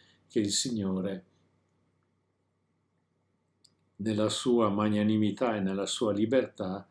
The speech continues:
può dare a chi-, a chiunque. È chiaro che il Signore chiede in proporzione a ciò che ha dato,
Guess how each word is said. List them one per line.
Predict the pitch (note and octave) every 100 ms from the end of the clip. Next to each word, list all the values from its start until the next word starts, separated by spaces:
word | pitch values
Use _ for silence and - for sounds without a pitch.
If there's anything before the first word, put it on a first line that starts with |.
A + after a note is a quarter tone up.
| _ _ _ _ _
può | - B2
dare | G#2+ G2 F#2+ G2+ A2 -
a | -
chi-, | - - - - _
a | -
chiunque. | - C#3+ E3+ G2+ F#2 F2 - _ _ _ _ _ _ _ _ _ _ _ -
È | B2
chiaro | C#3 C#3 D3+ B2+
che | A#2+
il | G#2+
Signore | - A#2+ C3+ C3+ A2+
chiede | - C3 C3+ C#3+ D#3+ D#3+ D#3 -
in | A#2
proporzione | G#2+ A2 B2+ A#2 - B2+ C3
a | G#2+
ciò | - G#2+ -
che | G#2+
ha | G2
dato, | F#2+ F#2 - - F#2+